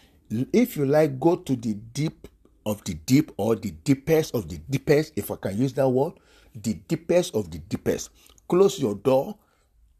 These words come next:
turn off the light so that it will be dark,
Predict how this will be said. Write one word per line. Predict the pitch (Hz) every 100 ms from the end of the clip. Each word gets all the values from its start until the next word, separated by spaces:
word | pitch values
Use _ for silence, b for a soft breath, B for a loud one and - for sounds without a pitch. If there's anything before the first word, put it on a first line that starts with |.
| _ -
turn | 180 170
off | 160
the | 123
light | 90 107 127 - -
so | - 151
that | 131 110
it | 95
will | 90
be | 101
dark, | 80 107 131